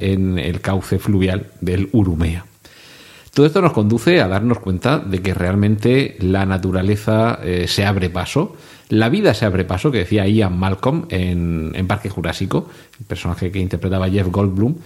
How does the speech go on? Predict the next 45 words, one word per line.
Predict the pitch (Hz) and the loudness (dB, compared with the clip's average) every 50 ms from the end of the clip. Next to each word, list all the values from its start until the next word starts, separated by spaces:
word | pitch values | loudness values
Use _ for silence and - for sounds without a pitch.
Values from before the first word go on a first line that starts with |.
| - - - - - - - - - | -20 -20 -20 -20 -20 -20 -12 -2 0
y | 143 | 4
lo | 139 143 | 4 6
cierto | 139 160 160 175 | 6 4 4 4
es | 196 - | 2 2
que | - 175 | 4 2
ha | 156 | 2
hecho | 160 160 - 185 170 170 | 2 2 2 2 4 4
falta | 165 - 156 151 151 - 165 147 | 4 4 2 2 4 4 2 4
muy | 123 123 143 147 | 6 6 6 6
poco | 120 104 123 135 139 135 113 98 | 6 4 2 2 2 2 0 2
para | 104 101 101 | 2 0 0
que | 92 101 | 0 0
recupere | 95 98 95 95 95 90 107 107 107 120 135 | 0 0 0 -2 0 2 2 4 4 4 4
su | 135 - 117 | 2 2 -2
espacio, | 92 - 123 131 - 165 156 | 0 0 -2 0 2 2 2
por | 151 139 107 | 2 2 2
lo | 107 104 98 | 2 2 4
menos | 120 123 131 139 143 | 4 4 4 2 2
para | 147 - 117 120 120 | 2 2 2 2 2
que | 113 110 95 | 0 0 -2
algunos | 92 95 104 123 123 120 110 | 0 2 4 4 4 4 4
de | 107 113 104 | 2 0 0
sus | 104 - 117 117 110 - | 2 0 0 0 2 2
individuos | 123 127 127 127 120 120 127 113 120 120 139 147 - - - - - - - - _ - | 2 2 4 4 4 4 4 4 4 2 2 0 -4 -12 -20 -20 -20 -20 -20 -20 _ -10
se | - - - 110 | -4 0 2 4
decidan | 104 104 98 - 117 113 110 113 120 120 - | 4 2 0 2 0 2 2 2 2 2 0
a | - 101 | -2 -4
hacer | 98 - - 98 101 | -4 -2 0 2 4
incursiones | 110 117 113 104 107 101 - - 101 98 95 101 110 104 - - - - - - - - - | 4 4 4 2 0 -2 0 0 0 0 0 0 -2 -4 -8 -18 -20 -20 -20 -20 -20 -10 -2
en | - 110 | 2 4
lo | 123 127 110 | 4 4 4
que | 107 | 2
antaño | 101 95 92 - 110 110 107 107 113 110 | 0 0 0 0 0 2 2 2 2 2
sería | 98 95 90 90 95 98 101 98 107 - - - - - - _ _ _ - - - - - | 0 -2 -2 0 0 0 0 0 -4 -6 -12 -20 -20 -20 -20 _ _ _ -20 -20 -10 -2 0
las, | 101 101 104 101 95 92 - - | 2 2 2 2 0 -2 -2 -2
las | 104 104 98 | -2 -2 0
posesiones | - 107 92 95 87 - 117 117 120 107 117 | 0 0 0 0 0 2 2 2 2 2 2
o | |
los | 117 107 107 | 0 0 0
territorios | - 98 95 92 - 101 98 95 95 98 104 - - - - - - - - _ - | 0 -2 -2 0 0 0 0 0 0 -4 -4 -4 -10 -20 -20 -20 -20 -20 -16 _ -4
de | 95 101 101 | 0 0 0
sus, | 87 - - - 110 98 95 95 92 87 - - 90 | 0 0 -4 -2 0 2 2 2 2 0 -2 -4 -2
de | 92 95 | 0 2
sus | 101 101 | 2 2
antepasados. | 95 95 85 - 90 - - - - 90 76 - - - | 2 2 0 -2 -4 -6 -6 -8 -6 -8 -8 -8 -12 -16